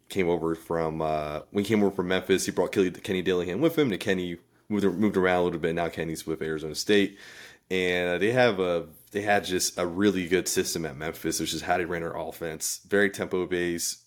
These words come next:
very quick. Um, they're going to do a lot of, uh, pass game wise. You're going to see,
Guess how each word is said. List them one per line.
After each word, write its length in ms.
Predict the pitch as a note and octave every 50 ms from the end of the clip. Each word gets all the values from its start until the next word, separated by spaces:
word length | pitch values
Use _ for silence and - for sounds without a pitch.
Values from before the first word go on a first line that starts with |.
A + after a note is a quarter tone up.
| _ -
very 260 | F#2 - G2+ G2+ G2
quick. 540 | F#2 - - G2 F2+ F2 F2 E2 - - - _ - - - - - - - _ _ -
Um, 340 | F2 F2 E2+ E2+ E2 E2 E2
they're 160 | F#2 F#2+ F#2+
going 180 | G2 F#2+ F#2+
to 60 | F#2+ E2+
do 160 | E2+ F#2+ F2+
a 20 | F2+
lot 180 | F2+ F#2 F#2 F#2
of, 240 | F2+ E2+ D#2+ E2 F2
uh, 360 | F2+ F2 F2 E2+ E2+ E2+ E2
pass 280 | - - A#2+ A2+ A2+ -
game 220 | - A#2 A2+ A2
wise. 420 | A2+ A2+ A2 A2 A2 G#2+ A2 G2+
You're 80 | F#2+ F2
going 140 | F#2 F#2 F2+
to 20 |
see, 560 | - - - G#2 F#2+ F2+ F2+ F2 F2 F2 -